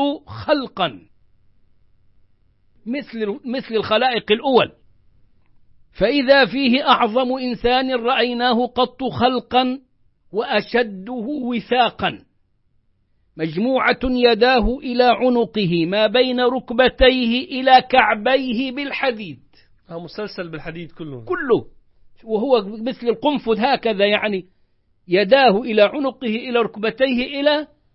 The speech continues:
Speaker 1: كعبيه.
Speaker 2: كعبيه.
Speaker 1: قلنا: "ويلك،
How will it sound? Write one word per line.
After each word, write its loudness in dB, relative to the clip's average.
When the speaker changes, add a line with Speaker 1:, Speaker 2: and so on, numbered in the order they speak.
Speaker 1:
كعبيه. 2
Speaker 2:
كعبيه. -14
Speaker 1:
قلنا: 0
"ويلك، 6